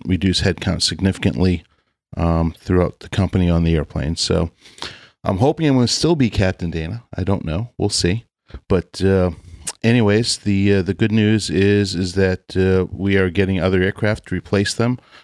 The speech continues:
The, uh, not so good news is that, in fact, it's my baby. I love that aircraft. And very much like Jeff, I've been on the aircraft for a long time, and I enjoy flying it.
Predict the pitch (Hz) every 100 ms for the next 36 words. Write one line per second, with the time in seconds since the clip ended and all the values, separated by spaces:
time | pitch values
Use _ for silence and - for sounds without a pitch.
0 | _ - 92 90 87 87 90 90 92 -
1 | 101 92 92 90 90 85 87 80 90 87
2 | - - 95 - 92 85 - 85 - 82
3 | 78 95 98 95 85 85 98 87 95 87
4 | 87 - 87 85 - - _ - _ -
5 | 85 82 95 90 87 - 85 - 87 82
6 | 85 78 90 87 85 82 - 87 - 90
7 | 82 90 95 90 92 82 80 - 85 87
8 | 87 92 90 - 85 85 82 -